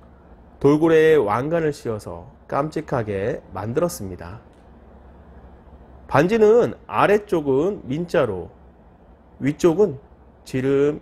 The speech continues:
일 점 오 밀리 볼체인으로 디자인해서 재미있게 만들었습니다.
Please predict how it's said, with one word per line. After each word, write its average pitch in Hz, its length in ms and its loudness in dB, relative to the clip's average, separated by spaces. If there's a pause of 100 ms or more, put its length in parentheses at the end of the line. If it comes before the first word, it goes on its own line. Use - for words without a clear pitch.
일 202 260 -2
점 202 320 0
오 123 120 -4
밀리 151 360 -2
볼체인으로 127 1040 -4 (160)
디자인해서 113 680 -4 (800)
재미있게 151 540 0
만들었습니다. 101 840 -8